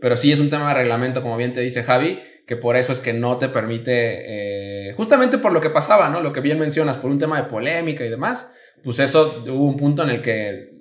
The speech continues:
se estandarizó, ¿no? Esto incluso entiendo que es una regla, no de fifa, pero sí que se aplica prácticamente en todas las ligas del mundo, ¿no? Entonces,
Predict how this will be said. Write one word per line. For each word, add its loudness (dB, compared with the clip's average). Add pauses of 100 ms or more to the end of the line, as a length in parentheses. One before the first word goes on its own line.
(180)
se -2
estandarizó, 2
¿no? -4
Esto 2
incluso -2
entiendo -2
que 0
es -4
una 0
regla, 2 (300)
no 4
de 8
fifa, 2
pero 2
sí -4
que -4
se 0
aplica 0
prácticamente -2
en -8
todas 4
las 2
ligas 0
del -4
mundo, -8
¿no? -6
Entonces, -2